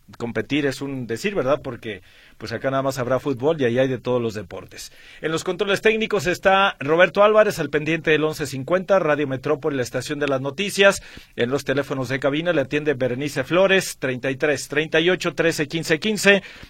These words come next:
treinta y tres, treinta y ocho, trece, catorce, veintiuno,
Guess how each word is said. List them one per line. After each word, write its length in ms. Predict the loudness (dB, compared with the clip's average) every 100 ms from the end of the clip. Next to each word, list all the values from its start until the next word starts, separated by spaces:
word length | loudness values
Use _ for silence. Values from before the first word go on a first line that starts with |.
| _
treinta 300 | 2 2 2
y 20 |
tres, 340 | 2 2 2 -2
treinta 300 | -4 -2 0
y 80 |
ocho, 240 | -2 -2 -4
trece, 320 | -4 -4 -4
catorce, 460 | -6 -2 -2 0 -2
veintiuno, 640 | -2 0 2 4 2